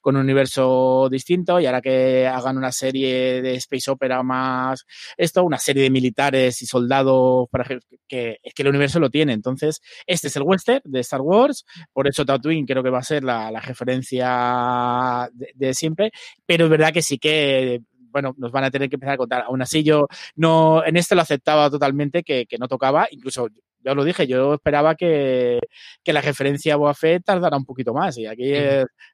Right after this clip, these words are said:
Speaker 1: entrada con el traje y al final de, bueno, ya sabéis que el personaje va, va a formar parte de la trama.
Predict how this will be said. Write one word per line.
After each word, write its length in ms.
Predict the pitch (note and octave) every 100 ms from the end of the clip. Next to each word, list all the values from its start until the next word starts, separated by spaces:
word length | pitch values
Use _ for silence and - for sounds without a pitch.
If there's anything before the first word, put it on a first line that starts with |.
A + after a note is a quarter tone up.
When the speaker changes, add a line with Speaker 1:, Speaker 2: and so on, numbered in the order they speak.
| _
Speaker 1:
entrada 480 | C#3+ C#3 E3 E3 E3
con 140 | E3
el 340 | D#3+ D#3+ D#3 C#3+
traje 520 | F3+ F#3+ A3 A#3+ C4
y 200 | D3 C3
al 100 | B2+
final 380 | - C3 D#3 F3
de, 320 | D3 C3 A#2+
bueno, 240 | C3 A#2+ G#2+
ya 100 | B2+
sabéis 280 | D3 B2+ -
que 80 |
el 60 | B2+
personaje 440 | B2+ C3 C#3 - D#3+
va, 400 | C3 B2 B2 A#2+
va 120 | B2+
a 40 |
formar 280 | - C3 C3
parte 240 | C3+ B2 C3
de 40 |
la 80 | B2+
trama. 340 | D3+ E3 A3+